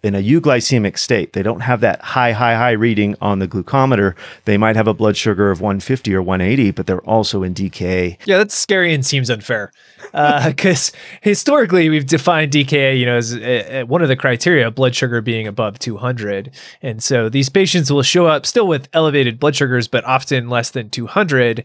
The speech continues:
Speaker 2: but still have large amounts of ketone bodies in their bloodstream when we test them, and they'll look like they're in D K A, and they are in D K A, even though their sugar's only one fifty or one eighty because of this weird mechanism that you talked about. And so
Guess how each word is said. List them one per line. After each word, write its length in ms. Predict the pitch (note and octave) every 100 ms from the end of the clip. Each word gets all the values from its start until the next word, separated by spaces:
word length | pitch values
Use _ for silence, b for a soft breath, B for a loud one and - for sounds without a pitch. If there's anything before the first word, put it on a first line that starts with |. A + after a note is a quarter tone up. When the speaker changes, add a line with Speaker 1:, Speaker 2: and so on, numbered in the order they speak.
| B B _
Speaker 2:
but 160 | C#3
still 560 | - - F3 F3+ F3 D#3+
have 760 | C#3 B2+ B2 A#2 A2+ A2+ - - _ _ _ _ _ -
large 760 | A#2 B2 C3 C#3+ D3 D3 C3+
amounts 420 | B2 B2 B2 A#2+
of 140 | A2+ -
ketone 580 | - F3 C#3+ D3 A2+
bodies 680 | A2 G#2 G#2 G#2+ G#2 - -
in 140 | - A#2
their 100 | G#2
bloodstream 580 | A#2 B2 C3 - G#2+ G2+
when 120 | G#2
we 100 | G#2
test 320 | - G2+ -
them, 160 | G2 G2+
and 140 | G#2
they'll 120 | G#2
look 320 | G#2+ A#2+ B2
like 200 | B2+ G#2+
they're 120 | G#2+ G2+
in 120 | G2+
D 100 | G#2
K 340 | - A2 G#2+
A, 40 | B2
and 100 | B2+
they 80 |
are 220 | D3 G3 F3+
in 180 | B2
D 200 | A#2 B2+
K 280 | A2 A#2+ A2
A, 40 | A2
even 260 | A#2 A#2+
though 120 | A#2
their 140 | A#2 A2+
sugar's 380 | - B2 A#2+ A#2+
only 240 | A#2 A#2+
one 200 | A2+ A#2
fifty 300 | A#2 A2+ A#2
or 100 | G#2
one 160 | A2 A#2
eighty 280 | C3 A#2+
because 320 | A2 A2 A#2 G#2+
of 80 |
this 200 | G#2 G2+
weird 240 | A2 G#2+ G2+
mechanism 540 | G#2+ - G#2+ G2+ G2
that 160 | G2 G2
you 80 | G#2
talked 320 | - G2+ -
about. 320 | A2+ F#2+ F2+
And 160 | A2 A2
so 300 | G2+ G1+